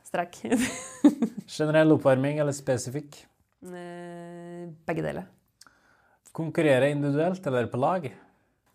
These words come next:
Speaker 2: Vinne Firefit i Canada eller Firefighter Combat Challenge i U S A?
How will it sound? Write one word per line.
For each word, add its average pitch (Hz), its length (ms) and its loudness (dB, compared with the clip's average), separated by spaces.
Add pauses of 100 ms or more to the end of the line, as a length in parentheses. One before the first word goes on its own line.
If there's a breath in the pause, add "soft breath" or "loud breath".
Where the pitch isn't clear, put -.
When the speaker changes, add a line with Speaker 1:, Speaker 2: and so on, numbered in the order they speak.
(160)
Speaker 2:
Vinne 156 440 4
Firefit 143 680 2
i 156 160 -4
Canada 139 520 4
eller 113 280 -2
Firefighter 113 800 -2
Combat 117 420 0
Challenge 120 460 0
i 113 160 -6
U 98 120 -4
S 95 200 -6
A? 95 80 -8